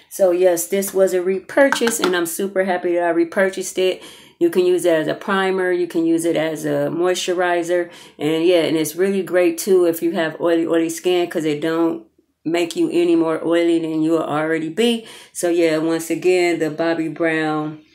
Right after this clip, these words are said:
Vitamin Enriched Face Base. It's a yay for me. All right, that one off my, um,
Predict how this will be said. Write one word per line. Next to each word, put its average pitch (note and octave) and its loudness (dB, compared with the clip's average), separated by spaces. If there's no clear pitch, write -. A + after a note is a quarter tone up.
Vitamin E3+ 2
Enriched E3 -2
Face F3 0
Base. D#3 -4
It's - -10
a D#3+ -2
yay D#3+ -2
for D#3+ -8
me. D#3+ 2
All F3 -12
right, E3+ -8
that F#3 -6
one D#3 -4
off E3 -10
my, D3 -6
um, D3+ -10